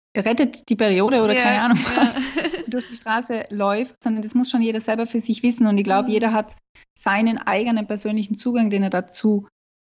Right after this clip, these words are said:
Speaker 1: sich erarbeiten darf.
Speaker 2: Ja.
Speaker 1: Und gleichzeitig ist so, was, also wie kann es sein, dass etwas, was aus dem Körper kommt,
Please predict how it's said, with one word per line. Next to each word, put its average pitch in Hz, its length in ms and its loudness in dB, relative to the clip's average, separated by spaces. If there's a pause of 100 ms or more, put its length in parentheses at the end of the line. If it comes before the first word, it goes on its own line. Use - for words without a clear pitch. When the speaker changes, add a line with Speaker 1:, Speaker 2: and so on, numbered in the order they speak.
(160)
Speaker 1:
sich - 240 0
erarbeiten 208 500 0
darf. 170 640 -4 (120)
Speaker 2:
Ja. 220 180 -12 (280)
Speaker 1:
Und 226 120 0
gleichzeitig 247 720 0
ist 233 240 -4
so, 226 340 0 (1000)
was, 254 360 2 (160)
also 208 220 -2 (360)
wie 277 160 4
kann 262 260 0
es - 240 -4
sein, 269 520 4
dass 226 160 -6
etwas, 294 360 -4
was 240 140 -6
aus 233 160 -6
dem 214 140 -2
Körper 277 340 0
kommt, - 480 0